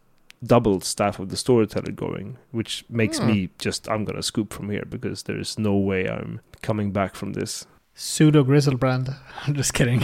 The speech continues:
Speaker 1: They, yeah, they, they, they suddenly have, like,
Speaker 3: <laughs>
Speaker 1: six, six cards in their hand, and I'm like, "No, I'm gonna just sort of, let's just move on." <laughs>
Speaker 2: I mean, it, it, it is sort of a one-sided Howling Mine, isn't it?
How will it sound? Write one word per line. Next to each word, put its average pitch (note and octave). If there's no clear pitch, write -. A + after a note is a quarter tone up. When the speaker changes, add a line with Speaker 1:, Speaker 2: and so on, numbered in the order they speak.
Speaker 1:
They, F3+
yeah, G#3
they, E3
they, D#3
they D#3+
suddenly D#3
have, C#3+
like, A#2+
Speaker 3:
<laughs> C#3
Speaker 1:
six, D3
six -
cards C3+
in A2+
their A2
hand, G#2
and G2+
I'm A2
like, G#2
"No, G3+
I'm D#3+
gonna D3
just -
sort -
of, G#2+
let's B2
just A#2+
move G2+
on." -
<laughs> -
Speaker 2:
I -
mean, A2
it, C3
it, B2
it C3
is D3+
sort D3+
of G#2
a F#2+
one-sided F#2+
Howling F2
Mine, F#2+
isn't -
it? -